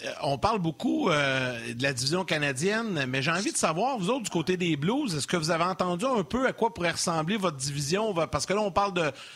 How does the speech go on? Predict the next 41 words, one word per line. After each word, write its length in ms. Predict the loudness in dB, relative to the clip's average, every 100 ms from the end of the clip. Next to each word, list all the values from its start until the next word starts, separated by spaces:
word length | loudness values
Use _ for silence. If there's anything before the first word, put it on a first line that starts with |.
| -4
de 80 | 0
regrouper 600 | 0 0 -2 0 0 0
ça 280 | 0 0 0
là, 100 | -2
pour, 300 | -2 -2 0
euh, 400 | 0 0 -2 -4
que 100 | -4
ça 120 | -4
soit 200 | -2 -4
plus 80 | -2
facile 300 | -2 0 0
le 100 | 0
déplacement. 580 | -2 -2 -2 0 -2 -2 -4 -12 -14 -10 -2
Euh, 200 | 0 0
est-ce 180 | 0 0
que 80 |
du 120 | 0 2
côté 200 | 2 2
américain, 400 | 2 0 2 2
on 80 |
va 100 | 2
y 60 | 2
aller 180 | 2 0 2
at 200 | 2 2
large 260 | 2 2 2
à 80 | 0
la 80 | 2
grandeur 380 | 0 2 0
du 120 | -2 -2
pays, 400 | 0 0 0 0
ou 160 | 0 0
on 120 | 2
va 120 | 0
couper 260 | -4 -2 0
ça 160 | 2
en 160 | 2 2
deux, 220 | 0 2
est-ouest, 680 | 0 0 -2 0 0 -2 -2
ou 40 | -2
on 140 | 0
va 120 | 0